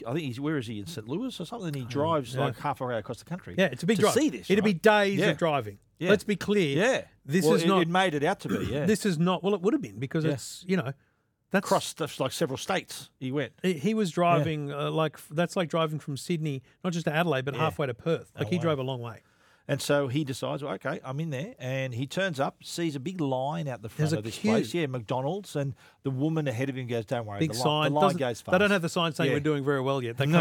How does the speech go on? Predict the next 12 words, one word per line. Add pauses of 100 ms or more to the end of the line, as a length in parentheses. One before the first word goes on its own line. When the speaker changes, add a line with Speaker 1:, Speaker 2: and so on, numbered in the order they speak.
Speaker 2:
comes
Speaker 1:
yet. (400)
Speaker 2:
later. (340)
Speaker 1:
<laughs> (380)
He,
the
billions
and
billions
served,
Speaker 2:
Yes.
Speaker 1:
yeah.